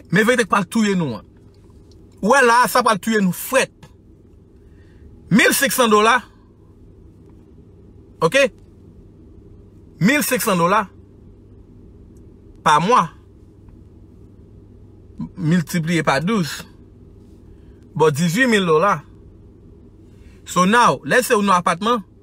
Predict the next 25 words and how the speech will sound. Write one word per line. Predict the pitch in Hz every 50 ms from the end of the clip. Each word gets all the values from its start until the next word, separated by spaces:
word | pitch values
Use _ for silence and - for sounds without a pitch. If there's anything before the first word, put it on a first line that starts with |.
| - - - - - - - - - - - - - - -
ou | 131 175
a | 226 247 190
viv | 226 208 170
nan | 202 185 185
apatman | 185 - 175 170 - - 156 143 135 127 120
pandan | - - 160 160 165 160
senk | - - 214 240 233 - 311
an, | 285 226 180 - - - - - - - - - - - - - - - - - - - - - - - -
ou | - 175 170 -
fè | 233 190 180
mil. | 196 220 247 294 302 269 220 151 117 98 92 - - - - - - - - - - - - - - - - - - - - - - - - - - - - - - - - - - - - - - - - - - - - -
Gade. | - 180 196 196 185 143 110 101 - - - - - - - - - - - - - - - - - - - - - - - - - - - - - - - - - - - - - - - - - - - - - - - - - - - - - - - - - - - - -
Jet | 143 - 220 220
Mix, | 247 269 208 135 - - - - - - -
ou | - 165 175
di | 160 165
yon | 233 233
bagay, | 240 247 226 214
ou | 202 185
di | 196 214
moun | 202 202
nan | 202
bezwen | 208 214 190 175 -
steady | - - 196 196 208 220
income, | 220 214 - 254 240 214